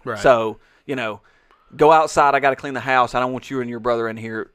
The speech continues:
Speaker 1: Messing
Speaker 2: I,
Speaker 1: it up.
Speaker 2: y'all
Speaker 1: What I just
Speaker 2: go
Speaker 1: cleaned.
Speaker 2: outside. I don't care what you do. Don't get bit by snakes. Holler at me if you need me.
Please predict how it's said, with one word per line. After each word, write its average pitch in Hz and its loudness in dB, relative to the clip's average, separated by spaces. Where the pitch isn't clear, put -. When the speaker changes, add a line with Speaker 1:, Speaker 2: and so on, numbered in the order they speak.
Speaker 1:
Messing 113 -4
Speaker 2:
I, 131 -2
Speaker 1:
it 131 -6
up. 110 -8
Speaker 2:
y'all - -12
Speaker 1:
What 123 4
I 135 8
just 135 -8
Speaker 2:
go 143 4
Speaker 1:
cleaned. 143 6
Speaker 2:
outside. 131 0
I 120 0
don't 120 -6
care 131 -2
what 123 -6
you 120 -10
do. 123 0
Don't 120 -6
get 120 -6
bit 110 -6
by 113 2
snakes. 117 -8
Holler 113 0
at - -6
me 110 -14
if 104 -20
you 110 -14
need 98 -16
me. - -20